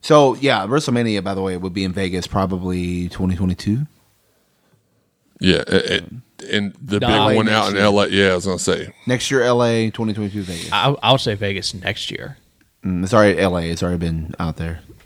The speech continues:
Speaker 3: Hmm.
Speaker 1: It's gonna be L A.
Speaker 2: Plus, in the
Speaker 1: Um,
Speaker 2: one in L A further along construction-wise than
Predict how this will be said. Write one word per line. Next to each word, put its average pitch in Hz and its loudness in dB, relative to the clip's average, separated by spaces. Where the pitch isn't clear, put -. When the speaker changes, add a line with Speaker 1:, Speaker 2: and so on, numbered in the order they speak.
Speaker 3:
Hmm. 98 -8
Speaker 1:
It's - -20
gonna 98 -16
be 82 -14
L 82 -18
A. 82 -18
Speaker 2:
Plus, 117 0
in 120 2
the 113 4
Speaker 1:
Um, 110 2
Speaker 2:
one 113 6
in 104 0
L 104 6
A 101 2
further 98 4
along 95 0
construction-wise 92 -4
than 90 -6